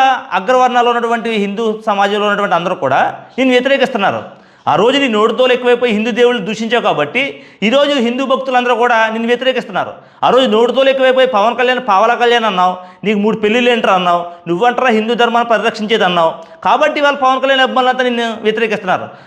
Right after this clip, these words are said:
ఆ రోజు దళితపేటలో జనసేన జెండా ఎగురుద్దంటారు లంజా కొడకలారని చెప్పి కాపు సోదరులందరినీ కూడా అవమానించే విధంగా మాట్లాడావు కాబట్టి వాళ్ళ కాపు సోదరులందరూ నిన్ను వ్యతిరేకిస్తున్నారు. అంతే తప్ప దానికి జగన్ రెడ్డి, జగన్మోహన్ రెడ్డి గారికి సంబంధం ఏముందిరా? దానికి జగన్మోహన్ రెడ్డి గారికి సంబంధం ఏముంది?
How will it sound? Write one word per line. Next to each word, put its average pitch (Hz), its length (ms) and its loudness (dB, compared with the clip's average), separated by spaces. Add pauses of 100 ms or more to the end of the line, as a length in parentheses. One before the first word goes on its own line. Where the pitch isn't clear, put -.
(120)
ఆ 135 100 2
రోజు 262 460 0 (220)
దళితపేటలో 254 840 0 (180)
జనసేన 196 400 0
జెండా 240 220 2
ఎగురుద్దంటారు 233 500 2
లంజా 208 240 0
కొడకలారని 226 460 0
చెప్పి 226 180 -2
కాపు 220 340 0
సోదరులందరినీ 220 760 0
కూడా 226 180 2
అవమానించే 214 400 0
విధంగా 214 240 -2
మాట్లాడావు 185 540 0 (280)
కాబట్టి 240 320 2
వాళ్ళ 294 160 0
కాపు 277 240 0
సోదరులందరూ 269 400 0
నిన్ను 262 120 -2
వ్యతిరేకిస్తున్నారు. 214 560 -2 (140)
అంతే 175 160 0
తప్ప 262 200 0
దానికి 202 440 0
జగన్ 254 280 0
రెడ్డి, 208 180 -4
జగన్మోహన్ 247 340 -2
రెడ్డి 247 100 0
గారికి 247 160 -2
సంబంధం 240 280 0
ఏముందిరా? 247 460 2 (1120)
దానికి 220 300 -2
జగన్మోహన్ 277 260 2
రెడ్డి 269 140 0
గారికి 269 160 0
సంబంధం 262 280 0
ఏముంది? 262 400 0